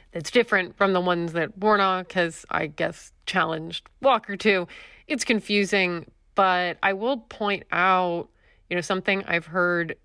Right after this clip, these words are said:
in terms of the politics of this from the Herschel Walker campaign is it is noteworthy that this debate about debates has become the story, and all the other things that have been the story about Herschel Walker, you know, his,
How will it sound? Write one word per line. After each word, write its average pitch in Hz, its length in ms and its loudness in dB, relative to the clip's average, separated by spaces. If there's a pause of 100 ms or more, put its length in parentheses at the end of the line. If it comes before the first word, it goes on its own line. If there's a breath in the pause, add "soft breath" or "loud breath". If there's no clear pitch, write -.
in 165 120 -10
terms 170 200 -8
of 151 80 -10
the 151 80 -8
politics 170 560 -6
of 220 80 -8
this 220 200 -4
from 185 160 -8
the 175 100 -6
Herschel 185 300 -8
Walker 190 320 -6
campaign 226 460 -8
is 190 140 -6
it 208 120 -8
is 311 320 -6 (120)
noteworthy 185 640 0
that 165 240 -4 (360 loud breath)
this 190 160 0
debate 226 320 0
about 185 240 0
debates 170 440 0
has 170 440 -2
become 170 560 0 (460 loud breath)
the 185 80 -4
story, 262 580 2 (280 loud breath)
and 180 480 0
all 202 120 2
the 208 160 2
other 190 140 0
things 180 460 -2
that 170 200 -2
have 220 320 -2
been 180 140 -2
the 160 80 -4
story 156 300 -4
about 151 220 -8
Herschel 160 320 -10
Walker, 156 520 -6
you 165 180 -10
know, 156 380 -8
his, 160 320 -10